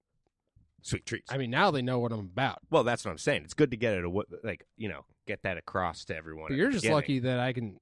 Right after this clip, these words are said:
Speaker 2: even just spend an hour out of my week not having a sweet treat in my mouth to do this podcast.
Speaker 1: Mm-hmm. Or to, even if it's not a sweet treat, just something in your mouth.
Speaker 2: I know. I know.
Speaker 1: You've got what, what they, what the docs have been calling an oral fixation.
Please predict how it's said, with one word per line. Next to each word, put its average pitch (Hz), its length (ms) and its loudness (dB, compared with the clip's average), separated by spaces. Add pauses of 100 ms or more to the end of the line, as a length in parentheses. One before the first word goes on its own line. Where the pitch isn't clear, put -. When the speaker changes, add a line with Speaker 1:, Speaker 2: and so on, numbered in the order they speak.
Speaker 2:
even 123 400 -4
just 107 280 -8
spend 143 760 -2
an 113 180 -8
hour 123 540 0 (480)
out 131 120 0
of 127 80 -2
my 117 160 -2
week 139 420 2
not 123 200 -6
having 127 260 -2
a 107 40 -8
sweet 139 320 -2
treat 170 240 -2
in 127 60 -8
my 113 100 -4
mouth 117 260 -4
to 120 60 -12
do 120 160 0
this 104 140 -6
podcast. - 680 -6
Speaker 1:
Mm-hmm. 104 180 -4 (180)
Or 123 180 10
to, 101 180 -4
even 135 200 0
if 135 100 -10
it's 120 100 -4
not 123 140 0
a 117 40 -2
sweet - 240 -8
treat, - 200 -8
just - 340 -10
something 110 400 -4
in 80 100 -10
your - 140 -20
mouth. - 220 -20 (220)
Speaker 2:
I 131 160 0
know. 120 260 -2 (480)
I 113 100 -6
know. 104 220 -6 (680)
Speaker 1:
You've 107 100 -14
got 147 240 0
what, 143 160 2
what 151 120 2
they, 131 180 -2
what 143 120 -2
the 147 60 -8
docs 143 320 0
have 135 40 -14
been 135 120 -4
calling 131 300 2
an 110 140 -4
oral 127 320 4
fixation. - 640 -6